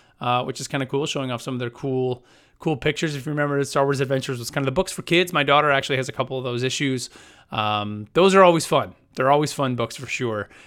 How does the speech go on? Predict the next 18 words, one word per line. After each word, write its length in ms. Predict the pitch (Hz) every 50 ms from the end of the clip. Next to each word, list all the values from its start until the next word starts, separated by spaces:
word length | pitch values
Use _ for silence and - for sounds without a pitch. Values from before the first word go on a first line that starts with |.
| - - -
Uh, 180 | - 113 113
but 420 | 110 - - 185 214 190 147 127 139
they're 200 | 139 139 131 -
also 680 | - 151 151 170 185 180 - - 170 151 139 139 131
diving 480 | 123 - 127 123 123 120 123 120 120 120
into 420 | - - 123 117 113 - 131 131
a 160 | - 127 127 123
Vader's 720 | 117 107 107 123 127 131 127 131 131 131 123 120 - - _ _ _ _ _
Castle 580 | - - - 131 139 - - - - 107 85
series, 640 | 85 - - 110 98 82 - - 80 82 - - - - - - _ _ _ -
uh, 140 | 104 -
calling 320 | - - 127 120 113 113 113
it 220 | 104 104 104 -
the 100 | - 110
Shadow 540 | - - - - 123 110 117 120 120 113 113
of 180 | - - 117 113
Vader's 420 | 117 113 110 110 113 110 101 -
Castle. 600 | - - - 123 131 139 - - - - - -